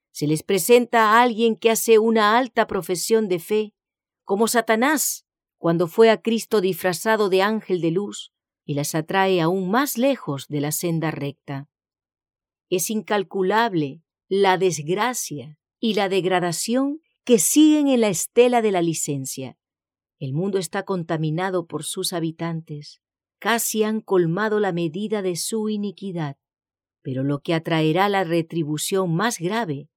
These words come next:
es la práctica de la iniquidad bajo el manto de la piedad. El Redentor del mundo no despreció nunca el verdadero arrepentimiento, por grande que fuera la culpa,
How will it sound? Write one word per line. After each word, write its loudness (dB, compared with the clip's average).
es 0
la -2
práctica -4
de -2
la 2
iniquidad 0
bajo -2
el 4
manto 0
de -2
la -2
piedad. -8
El -2
Redentor 4
del 6
mundo 2
no 4
despreció 0
nunca 0
el -2
verdadero 2
arrepentimiento, -2
por 4
grande 0
que -2
fuera 2
la -4
culpa, -10